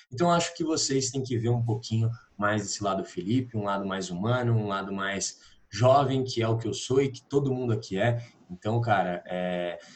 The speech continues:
esse S N, ou esse Mafia S N, é literalmente eu e a minha equipe trocando ideia, discutindo sobre algum tema que vocês mandaram, né? Inclusive, a gente mandou lá esses temas,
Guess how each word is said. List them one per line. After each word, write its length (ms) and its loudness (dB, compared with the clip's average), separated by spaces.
esse 260 6
S 180 0
N, 380 2
ou 220 2
esse 260 2
Mafia 380 2
S 240 -2
N, 320 -2
é 80 -6
literalmente 800 -2
eu 140 6
e 60 8
a 40 8
minha 140 2
equipe 420 -6
trocando 380 0
ideia, 520 0
discutindo 800 0
sobre 260 0
algum 240 0
tema 320 0
que 80 -8
vocês 340 -2
mandaram, 640 0
né? 120 -2
Inclusive, 580 -2
a 80 -6
gente 280 -6
mandou 300 0
lá 140 6
esses 280 -2
temas, 560 -6